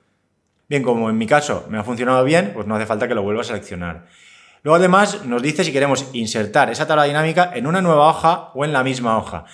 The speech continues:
Yo para que se vea mejor voy a seleccionar una nueva hoja y voy a hacer clic en crear. Y si os fijáis, bajo me aparece una nueva hoja, que en este caso se llama tabla dinámica seis. En primer lugar tendríamos las filas, en lo que es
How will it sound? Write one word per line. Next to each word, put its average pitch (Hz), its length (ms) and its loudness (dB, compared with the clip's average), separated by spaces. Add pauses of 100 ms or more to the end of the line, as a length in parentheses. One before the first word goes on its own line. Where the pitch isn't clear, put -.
(200)
Yo 127 120 -6
para 147 160 2
que 135 80 -2
se 131 100 -2
vea 143 100 4
mejor 139 340 2
voy 110 100 -2
a 113 40 -2
seleccionar 113 460 -4
una 92 140 -10
nueva 113 280 2
hoja 196 340 0 (600)
y 160 60 -8
voy 165 120 2
a - 20 4
hacer 151 140 -2
clic 165 160 0
en 139 100 -2
crear. 101 500 -4 (2000)
Y 120 40 -10
si 156 100 -2
os 156 60 -4
fijáis, 190 480 2
bajo 170 500 2
me 139 80 -2
aparece 127 300 4
una 113 160 -2
nueva 127 260 4
hoja, 170 380 -2
que 131 80 -8
en 127 60 -4
este 127 140 -4
caso 165 200 2
se 156 100 -6
llama 175 320 0
tabla 135 300 2
dinámica 143 440 0
seis. 87 600 -6 (500)
En 143 120 -10
primer 143 220 2
lugar 180 260 6
tendríamos 127 580 0
las 98 240 -6
filas, 170 560 2
en 101 120 -12
lo 101 80 -10
que 117 100 -4
es - 220 -10